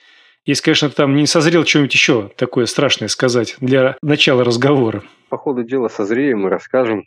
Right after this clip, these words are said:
Speaker 1: Ну что ж, вопрос от Ольги, семьдесят четыре. «Здравия, Захар. Большая благодарность за ваши лекции. Могут ли быть безупречные анализы и дискомфорт в животе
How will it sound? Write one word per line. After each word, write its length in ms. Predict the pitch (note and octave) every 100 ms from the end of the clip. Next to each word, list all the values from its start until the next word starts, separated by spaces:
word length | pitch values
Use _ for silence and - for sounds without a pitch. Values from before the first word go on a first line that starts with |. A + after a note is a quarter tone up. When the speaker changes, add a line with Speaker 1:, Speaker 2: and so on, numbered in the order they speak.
| -
Speaker 1:
Ну 140 | F#3
что 220 | - C3+
ж, 140 | A2+ - _ -
вопрос 480 | C3+ C#3 F#3 - -
от 180 | D#3 G3
Ольги, 220 | F#3 D3+
семьдесят 420 | - D#3 C#3+ D3+
четыре. 340 | - D#3 C3+ A#2
«Здравия, 520 | A#2 E3 G#3+ F#3+ E3
Захар. 500 | D3 - B2+ G2+ - _ _ _ _ _
Большая 460 | A#2+ D3 - G3 F#3+
благодарность 680 | D#3+ D3+ D#3 E3+ D#3+ C#3+ B2
за 160 | C#3
ваши 300 | C#3+ C3+ -
лекции. 500 | C#3 C#3+ - - G#2+
Могут 560 | G2 A2+ C#3 G#3 G3+ F#3+
ли 100 | F3
быть 440 | D3 G3 E3+ F#3+
безупречные 960 | C#3 D#3+ D#3+ D3 C3+ F3 F3+ - C3+ C#3
анализы 800 | - D3+ G3+ G#3+ F3 A#2+ G#2+ F#2 _ -
и 100 | D3+
дискомфорт 760 | D#3+ C#3+ C#3+ C3 - F#3 F#3
в 60 | -
животе 640 | - B2 B2+ B2+ F3 F3+